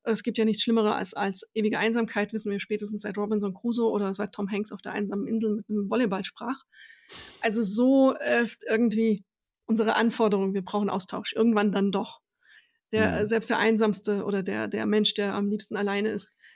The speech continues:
Speaker 1: braucht irgendwann Austausch. Und, ähm, das kann Sport leisten. Ich lerne es gerade kennen. Wie gesagt, ich hatte bisher noch nicht das Gefühl so sehr,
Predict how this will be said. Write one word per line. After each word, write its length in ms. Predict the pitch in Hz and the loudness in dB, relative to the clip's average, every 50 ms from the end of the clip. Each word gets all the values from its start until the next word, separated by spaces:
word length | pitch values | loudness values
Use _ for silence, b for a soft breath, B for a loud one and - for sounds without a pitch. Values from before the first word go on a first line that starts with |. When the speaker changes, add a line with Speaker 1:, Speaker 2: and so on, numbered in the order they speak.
| b _ _ | b _ _
Speaker 1:
braucht 220 | - 208 196 - | -6 -6 -4 -4
irgendwann 260 | - 202 196 196 190 | -4 -4 -4 -4 -4
Austausch. 460 | - 185 180 - - 180 208 - - B B B B B B B B B _ - | -6 -6 -8 -8 -8 -10 -10 -10 -12 B B B B B B B B B _ -2
Und, 420 | - 277 277 262 254 247 254 - - | 0 2 4 6 4 4 2 0 0
ähm, 300 | - 226 226 226 226 208 | 0 2 2 2 2 2
das 180 | 226 220 - | 0 0 0
kann 140 | - - 214 | 0 0 -2
Sport 320 | - - - - 240 - 214 | -2 0 -2 -4 -2 0 0
leisten. 340 | 214 220 269 - - - 370 392 415 - | 0 0 0 -2 -4 -6 -6 -6 -6 -6
Ich 240 | - 233 220 - | -6 -6 -6 -4
lerne 300 | - 226 226 233 240 240 | 0 0 2 2 2 2
es 100 | 226 226 | 0 0
gerade 260 | - - 214 226 220 214 | -2 -2 -2 0 0 0
kennen. 600 | 220 - - 226 247 262 262 247 240 220 214 220 247 254 254 254 | -2 -2 0 4 4 6 4 4 2 0 -2 -4 -4 -4 -4 -4
Wie 80 | 226 202 | -4 -4
gesagt, 260 | 208 214 214 214 - _ _ _ _ - | -2 -2 -2 -4 -4 _ _ _ _ -14
ich 160 | - 202 - | -12 -6 -4
hatte 160 | 220 208 220 | -4 -4 -2
bisher 300 | 214 214 208 - 254 220 | -4 -2 0 2 4 4
noch 120 | 226 220 208 | 4 4 6
nicht 200 | 233 247 254 262 | 4 4 4 4
das 100 | 294 - | 2 2
Gefühl 480 | - 262 - - - 233 226 226 214 240 | 2 0 0 2 2 2 2 2 0 -2
so 140 | - - 226 | -4 -4 -2
sehr, 280 | 196 214 214 208 208 | 0 0 0 0 -2